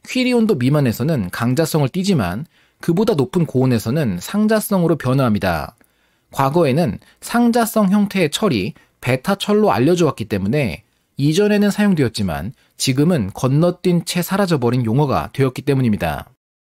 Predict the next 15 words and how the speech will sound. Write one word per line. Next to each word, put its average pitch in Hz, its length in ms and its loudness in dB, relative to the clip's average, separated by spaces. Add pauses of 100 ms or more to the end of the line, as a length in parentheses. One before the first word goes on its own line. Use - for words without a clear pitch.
(280)
최근에는 233 520 2
간단히 151 600 2
베릴륨 190 480 2
렌즈를 143 420 2
이용한 127 400 0
고에너지 165 540 2
레이저를 135 360 2
통해 104 440 -4 (340)
알파철 180 500 0
구조를 120 640 0
엡실론철로 185 680 0
변환시키는 143 800 0
데 120 240 0
성공하기도 196 540 0
했습니다. 87 580 -4